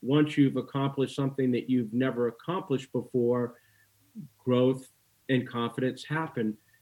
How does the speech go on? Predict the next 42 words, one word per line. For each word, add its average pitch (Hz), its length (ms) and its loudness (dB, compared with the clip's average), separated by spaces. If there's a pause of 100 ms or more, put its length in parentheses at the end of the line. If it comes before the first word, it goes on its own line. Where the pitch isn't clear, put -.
(140)
And 131 240 2
I 127 80 0
think 135 300 0
for 131 180 2
every 135 240 2
young 131 320 2
kid, 131 240 2
that's 139 280 -2
where 135 140 4
you 123 140 2
start 127 340 -4
to 123 80 -4
see, 123 640 2
uh, 117 220 -2 (480)
start 139 340 0
to 123 80 -6
see 123 200 0
people 120 340 -2
take 117 320 -2
off. 110 320 -4
And 120 180 0
you 151 80 8
mentioned 147 420 2
Khalil 131 440 4
earlier, 127 360 4
but 117 240 -2 (440)
that 143 200 2
was 147 140 2
Khalil 151 400 6
too. 135 380 6
I - 20 0
mean, 123 220 0
he, 131 140 4
he, 135 360 4 (180)
he 147 300 6
always 139 720 6 (340)
had 139 140 4
an 131 140 6
affinity 147 560 6
for 135 240 0
his 117 160 -2
body 143 560 2